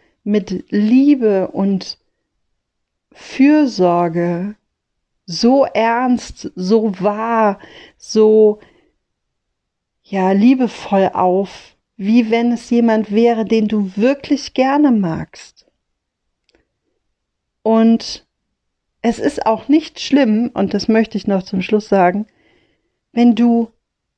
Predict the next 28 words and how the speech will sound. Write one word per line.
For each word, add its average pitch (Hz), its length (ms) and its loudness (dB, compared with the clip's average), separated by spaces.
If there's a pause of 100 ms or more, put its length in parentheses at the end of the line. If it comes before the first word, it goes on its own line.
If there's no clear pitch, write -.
(400)
es 233 160 -4
nur 254 140 6
zwei 254 220 -2
Minuten 262 420 0
aushältst, 175 580 -2
dir 170 140 0
im, 156 180 -2
im - 160 -8
Spiegel 170 440 -2
zuzuschauen. - 800 -8 (460)
Ich - 180 -10
glaube, 285 300 0
das 262 180 -10
kann 262 180 2
man 269 180 0
trainieren. 247 800 2
Und 202 240 -2
mir 226 220 2
war 233 300 -2
nicht 339 320 -2
bewusst, 294 600 -2 (1000)
dass 220 180 -2
ich 285 180 -6
das - 320 -4
all 269 260 0
die 294 120 2
Friseurbesuche 208 1200 0
lang 180 460 2